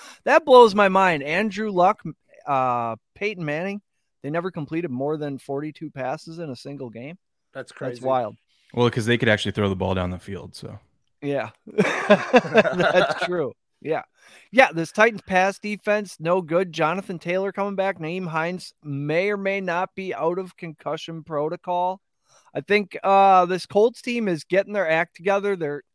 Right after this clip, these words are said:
Speaker 1: looking at, I mean, fun fact, first time since nineteen forty-eight, the entire league is three and three. So every division wide open. I think the Colts see that they can take this division if they get their act together. And it starts with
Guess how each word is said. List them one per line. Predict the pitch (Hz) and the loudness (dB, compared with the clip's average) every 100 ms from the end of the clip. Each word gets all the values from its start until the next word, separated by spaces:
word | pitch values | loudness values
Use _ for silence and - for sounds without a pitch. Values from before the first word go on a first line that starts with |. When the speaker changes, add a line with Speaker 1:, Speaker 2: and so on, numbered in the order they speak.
| _ _ _ _ | _ _ _ _
Speaker 1:
looking | 180 196 214 196 | -4 -2 -2 0
at, | 190 190 180 | 2 2 0
I | |
mean, | 196 202 175 151 _ _ _ _ | -2 -2 -4 -10 _ _ _ _
fun | - 254 262 | 0 2 2
fact, | 285 262 170 - | 0 2 2 -2
first | - 220 - | -6 -6 -6
time | 233 226 | -6 -6
since | 202 160 | -8 -12
nineteen | 185 190 185 175 | -6 -6 -6 -12
forty-eight, | 160 180 165 180 214 | -8 -6 -4 -4 -4
the | 139 | -6
entire | 135 156 190 151 | -12 -4 -2 -2
league | 160 208 135 | -4 -6 -10
is | - | -12
three | 170 180 | -8 -8
and | 135 - | -8 -10
three. | 147 185 - _ _ _ | -10 -10 -12 _ _ _
So | - 170 160 | -4 -2 0
every | 202 285 240 | 0 0 -2
division | 165 165 226 175 143 | -2 0 0 0 -6
wide | 131 170 214 156 | -2 2 2 2
open. | 170 - 110 | -2 -2 -10
I | 120 | -10
think | 139 170 - | -8 -10 -12
the | |
Colts | 143 190 185 - | -8 -6 -6 -8
see | 185 196 | -12 -8
that | 160 135 | -8 -6
they | 160 | -8
can | - 131 | -8 -14
take | - 151 180 | -8 -10 -8
this | 147 - | -12 -12
division | 113 139 165 135 | -10 -10 -8 -10
if | 117 | -10
they | 120 | -12
get | 117 135 | -12 -10
their | 107 | -8
act | 113 139 _ | -8 -8 _
together. | 113 110 110 | -10 -10 -10
And | 117 113 | -12 -10
it | 131 120 | -12 -12
starts | - 170 190 - | -2 2 2 0
with | 135 | -8